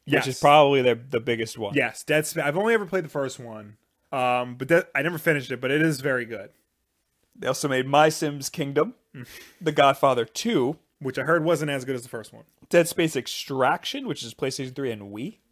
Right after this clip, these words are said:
Speaker 2: That was actually a Eurocrom made game. That was the rail shooter.
Speaker 1: Who's, wh-,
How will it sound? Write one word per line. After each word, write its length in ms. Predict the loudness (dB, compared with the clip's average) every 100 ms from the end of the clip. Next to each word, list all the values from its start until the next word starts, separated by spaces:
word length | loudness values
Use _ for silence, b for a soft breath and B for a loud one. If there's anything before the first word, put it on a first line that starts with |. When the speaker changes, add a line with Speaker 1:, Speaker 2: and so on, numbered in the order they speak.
| _ _ _ -4
Speaker 2:
That 220 | 2 4
was 100 | 4
actually 400 | 2 0 -2 -2
a 40 | -2 0
Eurocrom 840 | 2 2 0 -4 -6 -4 -8 -12 _ _
made 380 | -10 -6 -6 -6
game. 200 | -8 -4
That 100 | -2
was 80 | -2
the 120 | -4 -8
rail 340 | -4 -4 -4
shooter. 480 | -8 -14 -16 -18 -20 _ _ _ _ _ _ _ _ _ _ -12
Speaker 1:
Who's, 320 | -10 -10 -14
wh-, 260 | -14 -14